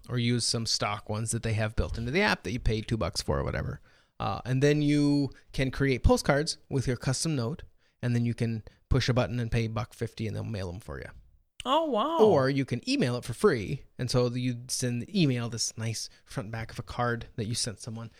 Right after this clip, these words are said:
Speaker 1: that you thoughtfully wrote out. I mean, you thoughtfully typed out, um, on a picture <laughs> that you may not have taken. Um, and he said, "You know, a lo-, I,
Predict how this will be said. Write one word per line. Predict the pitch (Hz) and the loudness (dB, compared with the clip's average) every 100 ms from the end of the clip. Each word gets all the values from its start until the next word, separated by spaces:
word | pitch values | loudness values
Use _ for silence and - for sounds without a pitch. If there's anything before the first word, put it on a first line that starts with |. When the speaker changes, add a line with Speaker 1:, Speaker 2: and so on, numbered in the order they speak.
| _ | _
Speaker 1:
that | 143 | -6
you | 131 | -2
thoughtfully | - 135 - 135 | 4 4 6 4
wrote | 120 135 120 | 6 6 6
out. | 107 107 - | 2 -2 -2
I | 117 | 0
mean, | 113 123 | 0 -2
you | - | 2
thoughtfully | 139 135 131 | 2 4 2
typed | 139 131 | 4 4
out, | 120 110 - - _ _ _ - | 0 -4 -10 -20 _ _ _ -16
um, | - 117 | -12 -10
on | 117 117 | -6 -4
a | |
picture | - 139 - 156 | 2 2 4 4
<laughs> | |
that | 165 180 | 4 4
you | - 156 165 | 6 4 6
may | 147 143 | 4 4
not | 135 | 4
have | 135 - | 2 2
taken. | 117 120 127 160 - - - - - | 0 0 -6 -8 -2 -2 -2 -8 -8
Um, | 123 117 - _ - | -6 -6 -10 _ -2
and | 165 | 2
he | 170 | 4
said, | 170 151 - - | 4 0 -2 -2
"You | |
know, | 170 170 | 0 2
a | 170 | 2
lo-, | 165 | 0
I, | - | 0